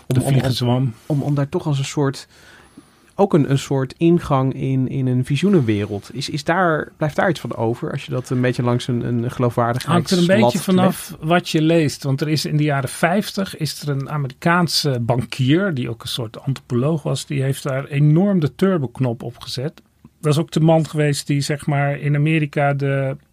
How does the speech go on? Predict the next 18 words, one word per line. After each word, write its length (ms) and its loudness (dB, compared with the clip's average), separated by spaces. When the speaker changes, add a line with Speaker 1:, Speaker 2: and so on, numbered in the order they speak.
Speaker 1:
hallucinerende 680 2
middelen, 580 2
eh, 120 -6
populair 520 0
heeft 160 -4
gemaakt 280 -4
met 220 -4
L 100 -6
S 100 -4
D 60 -6
en 300 0
alles. 340 -4
En 240 0
ook 140 -2
de 80 2
paddo's 640 2
in, 300 0
eh, 240 -4